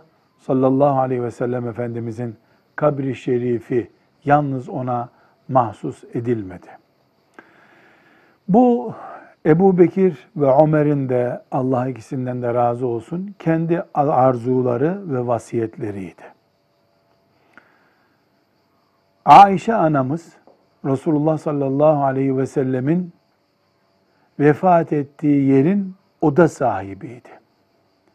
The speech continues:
Yani Efendimiz sallallahu aleyhi ve sellem onun odasında vefat etti.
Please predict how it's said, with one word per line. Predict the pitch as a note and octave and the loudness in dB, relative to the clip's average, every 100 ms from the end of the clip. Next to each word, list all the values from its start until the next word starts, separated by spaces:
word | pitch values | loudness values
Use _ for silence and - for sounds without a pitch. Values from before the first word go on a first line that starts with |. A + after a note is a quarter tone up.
| _ | _
Yani | C3 B2 | -6 -4
Efendimiz | A#2+ C3 B2+ B2+ | -4 -6 -6 -8
sallallahu | - B2+ B2 B2 | -6 -4 -2 -2
aleyhi | B2 A#2 | -2 -4
ve | |
sellem | B2 A#2+ F3+ G3+ _ _ _ _ | -8 -4 -4 -6 _ _ _ _
onun | D#3+ G#3 F#3 - | 0 0 -2 -4
odasında | F#3 F3+ D3+ - C3 A#2+ A#2 | 0 2 0 -2 -8 -6 -4
vefat | G#2+ - A2+ G2+ | -6 -4 -6 -6
etti. | G#2+ - - F#3 | -14 -14 -10 -10